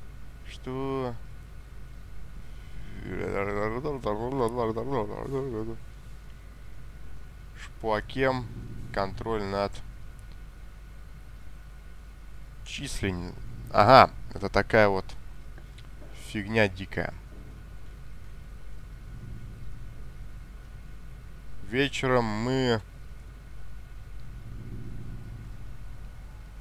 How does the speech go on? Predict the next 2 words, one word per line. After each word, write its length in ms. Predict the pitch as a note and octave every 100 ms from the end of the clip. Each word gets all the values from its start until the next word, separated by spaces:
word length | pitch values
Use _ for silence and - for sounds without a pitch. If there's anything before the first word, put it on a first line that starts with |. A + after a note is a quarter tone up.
| - - - -
Что? 640 | - - - G#2+ G2+ F#2+ - - - - - - - - - - - - -
Оружейную. 800 | F#2+ F#2+ G2 G#2 A2+ G2+ F2